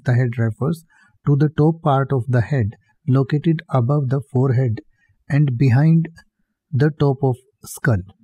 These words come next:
It is often considered the highest and most central point of the head, यानी कि ये सिर का जो है, सबसे ऊंचा और हाईएस्ट पॉइंट होता है और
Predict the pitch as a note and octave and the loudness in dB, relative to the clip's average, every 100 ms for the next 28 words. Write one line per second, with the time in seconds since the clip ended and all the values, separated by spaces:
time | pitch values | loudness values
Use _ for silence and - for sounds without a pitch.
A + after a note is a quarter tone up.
0 | _ - D#3+ F#3+ D#3+ D3+ - E3 E3 C3+ | _ -2 0 2 2 0 0 0 2 0
1 | B2+ D3+ D3 C3+ A#2 - - B2+ D3 C3 | 0 -2 0 0 -2 -6 -6 -2 0 0
2 | B2 B2 C3+ E3+ D#3+ D3 C3+ - - C3+ | -2 0 0 0 0 -2 -2 -2 0 2
3 | D3+ F3 - - - B2+ B2 B2 B2 A#2 | 2 0 -4 -12 -2 0 0 -2 -2 0
4 | A2 A2 G#2+ - C3 A#2 G2+ A#2+ A#2 A2+ | 0 0 -4 -4 -2 -2 -2 0 0 0
5 | A2 A2+ A#2 - A2 B2 A2+ A#2+ C#3+ A#3 | 0 -2 -2 -2 -4 -2 -2 0 0 -2
6 | _ - C#3 - A#2 - B2+ B2+ - D3 | _ -12 -10 -4 -4 0 2 2 0 -2
7 | F3 - _ _ _ - C#3 C#3 D3+ - | -2 -4 _ _ _ -2 0 0 -2 -4
8 | B2 B2 A#2 A2+ B2 A#2 B3+ _ _ - | -2 0 0 -4 -2 0 -2 _ _ -2
9 | A#2 B2 | 0 0